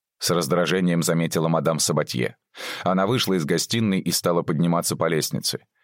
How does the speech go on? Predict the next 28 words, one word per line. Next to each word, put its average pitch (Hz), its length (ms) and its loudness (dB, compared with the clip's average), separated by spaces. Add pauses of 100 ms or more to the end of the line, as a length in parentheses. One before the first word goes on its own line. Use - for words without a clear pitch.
(140)
Повинуясь 104 460 2
какому-то 104 440 2
внутреннему 87 640 2
порыву, 90 400 0
Вивьен 85 460 0
последовала 82 580 0
за 85 120 0
ней. 80 300 -2 (500)
Дойдя 92 340 2
до 104 100 4
нужной 92 300 0
комнаты, 107 500 0
Полина 87 300 2
осторожно 82 480 0
постучала 78 460 -2
в 65 60 -4
дверь 82 220 0
и 90 60 2
произнесла: 76 680 -2 (640)
«Тётя 156 320 0
Агнес, 90 420 0 (220)
к - 60 -4
вам 123 140 2
можно 190 300 2
зайти?» 123 460 0 (760)
Ответа 76 460 -2
не 80 120 0
последовало. 67 720 -2